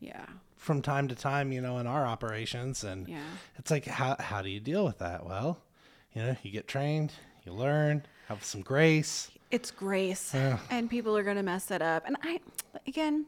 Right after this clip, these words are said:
Speaker 1: my only regret is that, you know, there's no opportunity to reconnect with these people and say, "Hey, that was so nice what you did for us, but here's how you could, like,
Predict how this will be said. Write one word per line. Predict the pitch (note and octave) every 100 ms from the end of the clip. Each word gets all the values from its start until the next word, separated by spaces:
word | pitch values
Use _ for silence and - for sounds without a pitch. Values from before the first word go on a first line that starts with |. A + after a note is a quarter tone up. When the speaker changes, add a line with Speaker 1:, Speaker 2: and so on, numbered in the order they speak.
| -
Speaker 1:
my | D#4+ D#4
only | D#4+
regret | E4 D4 G#3+ G3+ G3+
is | G3+
that, | - G#3 A#3
you |
know, | A3 G#3+
there's | G#3+ A3
no | G#3+
opportunity | G3 G3+ - G3 F#3+ G3
to | F3+
reconnect | F#3+ G3 - F3+ F#3
with | G3+
these | F#3+ -
people | - F3+ E3+
and | E3
say, | E3+ F3
"Hey, | G#3 C#4 C#4+
that | C4+ -
was | G3
so | - G3+
nice | F#3+ F3+ -
what | A2
you | D3+
did | D3+ -
for | - -
us, | - -
but | - -
here's | - - B3 B3+ B3+ B3+ - - - -
how | - F#3+ F#3+
you | F#3+ F#3+
could, | F3+ F#3 D3 B2+ -
like, | - F#2+ E2+ - -